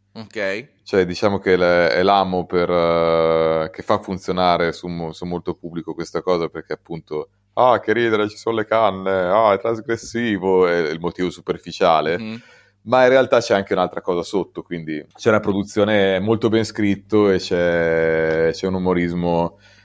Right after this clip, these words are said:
Speaker 2: secondo me, molto raffinato, in realtà.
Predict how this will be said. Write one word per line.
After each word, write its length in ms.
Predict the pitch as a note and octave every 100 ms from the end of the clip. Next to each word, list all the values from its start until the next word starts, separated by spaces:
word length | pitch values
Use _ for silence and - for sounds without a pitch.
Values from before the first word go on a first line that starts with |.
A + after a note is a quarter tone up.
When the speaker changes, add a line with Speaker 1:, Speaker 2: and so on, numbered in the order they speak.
| _
Speaker 2:
secondo 280 | - F#2 F#2
me, 220 | F2+ F2+
molto 580 | F2 F2 F2 - F2 E2+
raffinato, 800 | E2+ - E2 D#2+ D2 D2 D#2 D2
in 140 | D#2+ D2+
realtà. 440 | D2 D2 - -